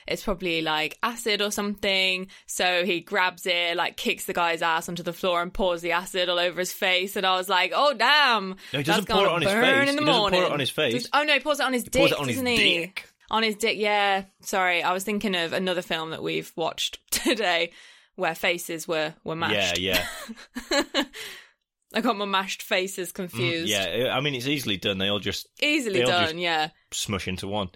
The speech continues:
Speaker 1: Yeah, he pours it on his doinkus, and I was like, "Oh, damn."
Speaker 2: Oh, damn, oh, no.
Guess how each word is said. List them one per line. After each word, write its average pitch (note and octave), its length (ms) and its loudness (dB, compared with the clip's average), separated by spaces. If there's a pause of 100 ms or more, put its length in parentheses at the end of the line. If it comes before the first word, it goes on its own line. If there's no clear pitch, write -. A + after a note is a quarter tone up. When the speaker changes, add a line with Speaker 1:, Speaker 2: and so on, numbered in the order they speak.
(340)
Speaker 1:
Yeah, G#3+ 180 2
he F3+ 80 2
pours A#3 320 0
it A#3+ 60 2
on G#3+ 120 2
his G#3 140 -2
doinkus, G3 640 -2
and F#3 100 -4
I F3 80 0
was F#3 160 -6
like, E3+ 300 -2
"Oh, E4+ 160 2
damn." G3 400 2
Speaker 2:
Oh, E3+ 80 2
damn, B2 420 2
oh, C3 140 2
no. G2 480 0